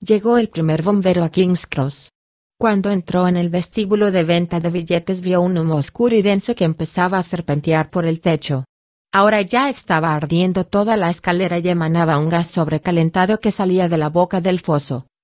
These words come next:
donde se quedaba atrapado contra el techo, que estaba cubierto por unas veinte capas de pintura.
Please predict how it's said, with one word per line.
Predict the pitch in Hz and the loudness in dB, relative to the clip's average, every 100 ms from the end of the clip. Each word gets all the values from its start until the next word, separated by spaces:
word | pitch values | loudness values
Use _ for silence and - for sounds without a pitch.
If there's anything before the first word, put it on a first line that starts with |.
| _ | _
donde | 175 190 175 | 0 2 2
se | 175 170 | -2 -4
quedaba | 165 160 175 180 | -4 0 0 0
atrapado | 202 202 226 233 254 | 0 -2 0 2 2
contra | - 240 220 208 | 2 2 2 0
el | |
techo, | 196 160 - 143 - _ _ | 0 -2 -2 -6 -8 _ _
que | - | -4
estaba | 185 - 185 180 | -2 -2 -2 -2
cubierto | 165 156 180 175 170 | -2 0 0 -2 -6
por | 160 156 | -2 -2
unas | 165 165 | 0 -2
veinte | 160 160 165 156 | 0 0 -2 -4
capas | 180 170 196 | -2 0 -2
de | 180 | -2
pintura. | 160 147 143 135 123 | -2 -2 -2 -4 -6